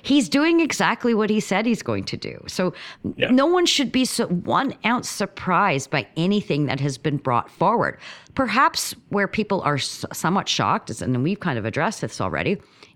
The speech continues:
Speaker 1: is the speed by which it's happening and the
Speaker 2: Mm-hmm.
Speaker 1: accelerated version of, of sort of getting this all done and, and almost looking for a fall reset.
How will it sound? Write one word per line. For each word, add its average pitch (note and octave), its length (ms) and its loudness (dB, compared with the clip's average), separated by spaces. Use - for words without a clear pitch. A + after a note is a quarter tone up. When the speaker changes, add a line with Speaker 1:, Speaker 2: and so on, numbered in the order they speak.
Speaker 1:
is G#3+ 140 0
the A3 100 -2
speed - 640 0
by F#2 140 -2
which - 380 -8
it's - 160 -6
happening G1+ 440 -6
and E3+ 340 2
the E3 140 2
Speaker 2:
Mm-hmm. - 120 -4
Speaker 1:
accelerated D3 880 0
version D3 560 0
of, B2 360 -2
of C3 400 -2
sort D3 240 -2
of C3+ 160 -2
getting F3+ 420 2
this C#3+ 280 0
all C3+ 240 0
done C3 720 0
and, C3 280 0
and C3 160 0
almost C#3 360 -2
looking F#3 460 2
for E3 320 0
a - 140 0
fall D3+ 640 2
reset. E3 640 0